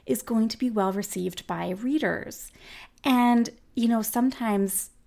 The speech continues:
people might in-, interact with our sense of humor. They might enjoy it a lot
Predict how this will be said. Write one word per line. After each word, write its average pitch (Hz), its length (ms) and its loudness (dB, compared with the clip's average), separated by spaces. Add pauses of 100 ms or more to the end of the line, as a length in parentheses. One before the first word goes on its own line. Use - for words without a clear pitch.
(140)
people 247 260 -2
might 208 400 2
in-, 208 320 0
interact 202 420 -2
with 202 120 -6
our 190 100 0
sense 185 260 -4
of 208 60 -10
humor. 190 300 -2
They 185 80 -2
might 196 160 0
enjoy 196 340 0
it 190 100 -2
a 196 60 -4
lot 180 380 -4